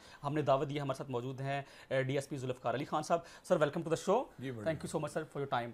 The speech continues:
Speaker 2: हाँ।
Speaker 1: सर, basically बताइएगा, देखिएगा, जिस तरह हमने बताया भी है कि एक नाखुशगवार वाक़या जो है वो रोनुमा हुआ है।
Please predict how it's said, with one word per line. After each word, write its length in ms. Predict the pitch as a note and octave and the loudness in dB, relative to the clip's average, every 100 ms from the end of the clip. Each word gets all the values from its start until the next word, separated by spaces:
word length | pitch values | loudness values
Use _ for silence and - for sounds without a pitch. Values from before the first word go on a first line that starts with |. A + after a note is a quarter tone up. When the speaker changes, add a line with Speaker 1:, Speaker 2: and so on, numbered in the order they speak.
| - - | -12 -18
Speaker 2:
हाँ। 80 | - | 4
Speaker 1:
सर, 100 | C4+ | 4
basically 480 | A3+ A#3+ C#4+ C#4 B3 | 6 4 4 2 6
बताइएगा, 320 | A3 A3+ A#3 | 6 8 6
देखिएगा, 300 | F3+ F3+ G3 | 6 2 0
जिस 140 | E3 | -2
तरह 80 | G3 | -2
हमने 120 | E3 | -2
बताया 280 | D3 C3 C#3 | 0 2 2
भी 120 | E3 | 2
है 80 | D3 | -2
कि 160 | D3 D3 | -4 -6
एक 100 | - | -4
नाखुशगवार 540 | C3+ C3 C#3+ - B2 | -2 -2 -4 0 0
वाक़या 520 | B2 A2+ B2 B2+ B2+ B2+ | 2 0 0 0 0 0
जो 160 | C3 | -4
है 140 | A#2 A#2+ | -4 -4
वो 100 | A#2 | -4
रोनुमा 280 | A#2+ B2 | -4 0
हुआ 200 | A#2 A#2 | 0 0
है। 100 | C#3 | -4